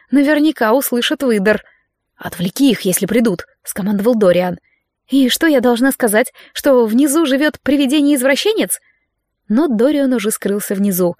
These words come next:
Я сейчас особенно остро чувствовала собственную профнепригодность. Вместо того, чтобы стоически, с холодной головой и знаниями, полученными в академии, преодолевать трудности, я тупо паниковала. А шаги раздавались все ближе и ближе.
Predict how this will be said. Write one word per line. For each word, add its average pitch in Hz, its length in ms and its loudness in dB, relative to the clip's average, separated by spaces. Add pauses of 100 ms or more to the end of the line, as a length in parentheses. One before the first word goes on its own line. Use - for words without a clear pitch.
(280)
Я 190 260 -8
сейчас 302 340 -4
особенно 277 420 0
остро 277 340 0
чувствовала 247 540 0
собственную 233 800 -2
профнепригодность. 214 1000 -2 (380)
Вместо 262 320 0
того, 294 320 0
чтобы 196 320 0
стоически, 240 640 -2
с - 60 -8
холодной 240 380 0
головой 220 540 0 (180)
и 202 80 -2
знаниями, 196 640 0
полученными 196 540 -2
в 180 80 -2
академии, 180 600 -2 (260)
преодолевать 202 480 0
трудности, 233 640 0 (320)
я 214 280 -2 (120)
тупо 311 260 -2
паниковала. 185 800 -4 (580)
А 175 60 -4
шаги 185 440 -2
раздавались 254 580 -2
все - 200 -4
ближе 196 380 -2
и - 20 -2
ближе. 180 480 -2